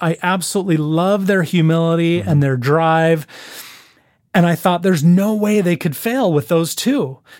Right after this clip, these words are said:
Speaker 1: They've got grit and they've got personal humility. There, there's nothing else that, that they need."
Speaker 2: Right.
Speaker 1: But they just couldn't figure out what they needed to do.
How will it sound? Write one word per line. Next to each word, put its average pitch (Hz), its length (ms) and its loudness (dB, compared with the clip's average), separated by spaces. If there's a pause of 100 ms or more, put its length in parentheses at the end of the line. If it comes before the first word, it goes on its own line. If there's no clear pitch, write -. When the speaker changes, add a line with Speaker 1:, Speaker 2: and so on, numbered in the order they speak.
Speaker 1:
They've 165 160 -2
got 160 280 -4
grit 220 480 2 (220)
and 180 80 6
they've 180 120 4
got 202 200 2
personal 226 440 0
humility. 220 560 2
There, 170 180 4
there's 180 240 0
nothing 214 320 4
else 220 280 0
that, 202 220 0
that 196 220 0
they 190 160 2
need." 226 460 2
Speaker 2:
Right. 95 260 -12 (800)
Speaker 1:
But 220 200 0 (140)
they 208 180 0
just 262 380 -4
couldn't 226 360 0
figure 180 380 -2
out 180 280 -2
what 170 160 0
they 170 140 0
needed 160 320 0
to 143 60 -4
do. 165 340 -2